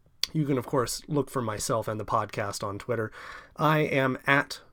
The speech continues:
Rambler underscore Jones. The podcast is at Helmet, the number two, Helmet. It is the off season. It is pretty barren, but this next season is about to get balls deep with information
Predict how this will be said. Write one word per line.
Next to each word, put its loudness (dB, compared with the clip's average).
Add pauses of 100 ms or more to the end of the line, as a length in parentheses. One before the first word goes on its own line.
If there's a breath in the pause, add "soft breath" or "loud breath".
(440)
Rambler 2
underscore -2
Jones. 0
The -10
podcast -2
is -12
at 0
Helmet, -2
the -4
number -2
two, -4 (460 soft breath)
Helmet. 0
It 2
is 6
the 2
off 4
season. -4
It -6
is -6
pretty -6
barren, -4
but -4
this -4
next -4
season -4
is -4
about -4
to -6
get -4 (600 soft breath)
balls 12
deep -2
with -2
information -2